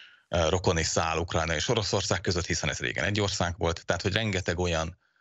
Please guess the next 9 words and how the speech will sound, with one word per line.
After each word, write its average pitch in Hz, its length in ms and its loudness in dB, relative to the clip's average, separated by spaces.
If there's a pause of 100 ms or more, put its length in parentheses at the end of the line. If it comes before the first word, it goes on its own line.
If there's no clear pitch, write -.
(120)
olyan 95 260 2
eleme 82 320 2
van 90 180 2
ennek, 101 420 -2
hogy, 87 400 -2
ö, 85 340 0 (1500)
most 107 280 2 (120)
ez 110 160 0
nagyon, 90 420 0